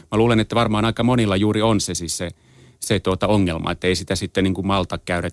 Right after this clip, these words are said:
tai ei voi käydä, tai sitten sitä on vaan niin kuin niin kiinni, siinä lähtee uuteen tarinaan siitä.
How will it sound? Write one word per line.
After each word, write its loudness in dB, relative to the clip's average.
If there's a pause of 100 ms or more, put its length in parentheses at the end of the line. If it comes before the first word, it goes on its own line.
tai 0
ei 0
voi 2
käydä, -4
tai -2
sitten -2
sitä 0
on 0
vaan 2
niin 2
kuin -2
niin 2
kiinni, 2
siinä -4
lähtee -4
uuteen -2
tarinaan -10
siitä. -12